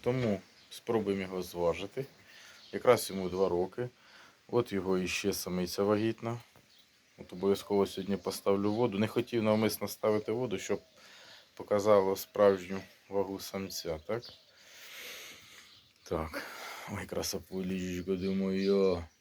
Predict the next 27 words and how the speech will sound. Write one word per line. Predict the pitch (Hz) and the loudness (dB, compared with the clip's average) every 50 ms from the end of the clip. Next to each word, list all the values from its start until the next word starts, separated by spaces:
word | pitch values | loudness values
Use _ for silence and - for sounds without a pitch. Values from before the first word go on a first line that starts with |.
| _ _ _ _ _ _ _ _ _ _ _ - 87 | _ _ _ _ _ _ _ _ _ _ _ -16 -12
М, | 85 85 85 85 82 85 82 | -10 -10 -8 -10 -10 -12 -16
хай | - - - 82 82 | -14 -8 -6 -6 -6
Бог | 80 82 85 85 | -4 -8 -10 -12
тобі | - - 82 82 87 87 | -10 -12 -8 -6 -4 -2
допомагає, | 90 82 - 87 90 90 87 85 85 85 85 | -2 -4 -4 -6 -4 -4 -2 -2 -2 -2 -2
бо | 82 87 85 | -4 -6 -8
так | - - 92 92 - _ _ _ _ _ _ _ _ _ _ _ _ _ _ - - - - - - _ - 90 | -6 -4 -4 -4 -6 _ _ _ _ _ _ _ _ _ _ _ _ _ _ -20 -20 -20 -20 -20 -20 _ -14 -10
влітку | 92 95 95 98 95 - - - 101 98 - - - - - - - - - - - - - - - | -6 -2 -2 -2 -2 -4 -8 -10 -10 -10 -10 -14 -18 -18 -18 -20 -20 -20 -20 -20 -20 -20 -20 -20 -18
складно | - - - - 95 95 92 87 92 92 92 | -18 -16 -6 0 4 4 4 4 0 -2 0
їм. | 92 92 92 90 90 - - - - - - - - - - - - - - - - - - - - - | 0 0 -2 -4 -6 -10 -14 -20 -20 -20 -20 -20 -20 -20 -20 -20 -20 -20 -20 -20 -20 -20 -20 -20 -18 -6
Так, | - 101 95 90 82 - - | 0 2 2 2 0 -2 -4
ну | 104 120 | -4 -2
що, | 110 - - - 101 92 82 82 82 - - | 0 0 -2 0 0 0 0 0 -2 -6 -4
ну | 104 107 | -4 -4
що, | 101 - - - 92 92 87 90 | -4 -4 -6 -4 -2 -2 0 2
ну | 95 92 | 2 2
що, | - - - - 95 80 | 2 0 -2 -2 -2 -2
треба | 73 - - 98 95 95 95 | -2 0 0 0 2 2 2
трошки | - 101 90 - - 95 90 | 0 0 -4 -4 -6 -6 -2
переловити | - 92 87 90 90 90 87 82 80 80 82 - 101 110 | -2 0 2 2 2 2 2 2 0 0 -2 -2 -2 -2
їх, | 117 123 120 95 | 0 0 -2 -2
займе | 87 85 85 87 95 95 92 87 | -2 -2 -2 -2 -2 -2 -2 -4
якусь | 82 - - 85 - | -4 -8 -12 -18 -18
хвилинку. | - - - 87 90 82 78 80 80 85 - - 135 147 135 _ _ _ _ _ _ _ _ _ - - _ _ _ - - - - _ _ _ _ _ _ _ _ - _ _ 107 101 | -18 -14 -8 -4 -4 -2 -2 -2 -4 -4 -6 -8 -10 -10 -10 _ _ _ _ _ _ _ _ _ -20 -20 _ _ _ -20 -20 -20 -20 _ _ _ _ _ _ _ _ -20 _ _ -2 2
Так, | 117 107 101 98 - - | 4 4 4 2 2 2
ну | 131 127 123 | 2 2 2
що, | - - 117 104 95 85 87 | 2 4 4 6 4 4 0